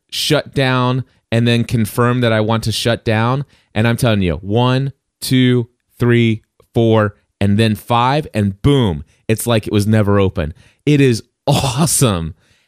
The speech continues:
And I, I have noticed, uh, some other things just really rocking really fast. I did, um, a webinar last weekend,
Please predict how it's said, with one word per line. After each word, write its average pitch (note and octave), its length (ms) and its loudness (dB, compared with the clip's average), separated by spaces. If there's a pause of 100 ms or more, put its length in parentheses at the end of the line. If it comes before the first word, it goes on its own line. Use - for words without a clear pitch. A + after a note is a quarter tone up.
(140)
And C3+ 280 0
I, C#3 240 0
I C3+ 120 2
have C#3 280 2
noticed, A#2 520 0
uh, G#2 180 0
some G#2+ 340 -2
other A2+ 240 2
things F#2+ 520 -2
just A2 680 -2
really A2 500 2
rocking G2 600 -2
really G2+ 220 -2
fast. F#2 360 -2 (400)
I A2 80 0
did, B2 220 2
um, F2 420 0 (240)
a A2 60 2
webinar G#2+ 840 0 (260)
last G#2 520 -2
weekend, F#2+ 680 -4